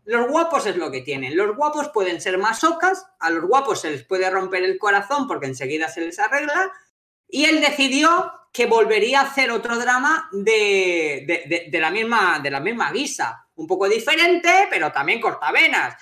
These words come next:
Con uno de los finales más plot twist de la historia, el final más jodido del mundo de Dramaland lo tiene el drama que protagonizó Soji Sap junto a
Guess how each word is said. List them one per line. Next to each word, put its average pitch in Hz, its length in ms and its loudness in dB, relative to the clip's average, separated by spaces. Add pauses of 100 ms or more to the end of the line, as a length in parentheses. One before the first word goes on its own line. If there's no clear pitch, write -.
(220)
Con 233 220 0
uno 320 220 -2
de 311 120 0
los 247 360 -2
finales 240 560 -2
más 226 320 -2 (220)
plot 240 600 -2
twist 262 440 -4
de 185 140 -2
la 175 80 -2
historia, 269 760 0 (220)
el 233 160 0
final 269 400 2
más 330 240 2
jodido 208 600 -2
del 185 220 0
mundo 285 340 -6
de 214 120 -4
Dramaland 254 580 2
lo 208 200 0
tiene 262 580 -6
el 190 260 -2
drama 226 460 4 (460)
que 294 580 -4
protagonizó 226 800 0
Soji 277 480 -2
Sap - 360 -2
junto 262 360 -4
a 165 100 -6